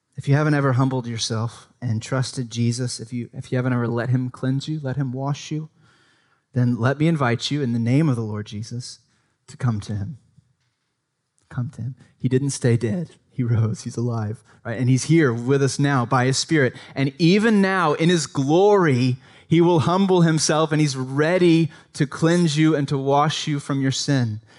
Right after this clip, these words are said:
He offers you forgiveness, free, full, forever forgiveness. Please,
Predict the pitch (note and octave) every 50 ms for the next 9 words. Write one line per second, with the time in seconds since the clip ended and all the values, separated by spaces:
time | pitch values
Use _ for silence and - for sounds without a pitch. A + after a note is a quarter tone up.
0 | - _ - E3+ F3+ D3+ E3+ E3+ E3 - F3+ E3+ C#3 D3 D#3 D#3 - D#3 C3+ A#2+
1 | A#2 - D3+ E3+ E3+ D3+ D3+ C3+ A#2+ A2 A2 - - - - - - _ _ _
2 | - - _ _ - - - E3 E3 F3+ F#3 F#3+ F#3+ F#3 F#3 F#3+ F#3 - - _
3 | - - - - F3+ F3+ F3+ F3+ F3 F3 E3+ F3 - - _ - - D#3 C#3+ -
4 | - E3+ E3 E3+ F3 D#3+ E3 E3 D#3+ E3 D#3 D#3+ - _ _ - D3+ C3 - D#3
5 | E3 E3 D3+ D#3 C#3+ C3+ B2+ - - - - F#3 G3+ G#3+ G#3 G3+ F#3 E3 D3 -
6 | -